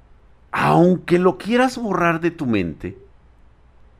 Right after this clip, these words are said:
todos tenemos una persona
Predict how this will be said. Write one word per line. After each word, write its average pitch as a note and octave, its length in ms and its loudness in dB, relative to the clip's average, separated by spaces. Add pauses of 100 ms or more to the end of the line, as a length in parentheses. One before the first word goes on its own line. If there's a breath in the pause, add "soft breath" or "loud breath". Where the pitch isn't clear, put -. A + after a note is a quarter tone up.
(2250)
todos C3+ 600 -6 (420)
tenemos B2 680 -4
una E3+ 320 -6
persona G2 600 -10